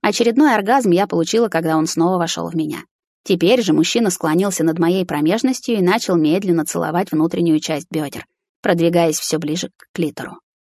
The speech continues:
Он делал это так нежно, так чувственно. Его губы были такими ласковыми, что я уже готова была взвыть от нетерпения. И это я и сделала, когда его язык проник в меня. Следующие несколько минут он уделил только моему влагалищу,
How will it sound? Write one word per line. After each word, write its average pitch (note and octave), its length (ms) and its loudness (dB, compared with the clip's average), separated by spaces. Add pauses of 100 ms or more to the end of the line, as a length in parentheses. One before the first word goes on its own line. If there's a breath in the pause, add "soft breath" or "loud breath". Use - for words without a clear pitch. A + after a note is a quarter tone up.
(280)
Он F#3 200 4
делал E3+ 300 4
это D#3 160 -2
так - 220 -6
нежно, E3+ 340 0
так D#3+ 160 -6
чувственно. - 540 -6 (240)
Его G#3 200 2
губы G#3 240 2
были F3+ 180 2
такими F#3 340 2
ласковыми, F3+ 540 0
что - 180 -2
я G#3+ 160 2
уже F#3 160 0
готова F3 380 0
была E3+ 180 0
взвыть E3+ 380 -2
от - 100 -10
нетерпения. - 680 -10 (300)
И F#3+ 60 -2
это G#3 220 0
я E3+ 200 2
и E3 80 4
сделала, F3 540 -2
когда E3 280 -2
его D#3+ 200 2
язык D#3 340 -2
проник D3+ 360 -4
в - 40 -12
меня. - 320 -10 (640)
Следующие C4 520 2
несколько F#3+ 440 2
минут A3 380 4 (140)
он C#4 200 4
уделил G#3 440 2
только G#3+ 400 0
моему E3 260 2
влагалищу, D#3 640 -6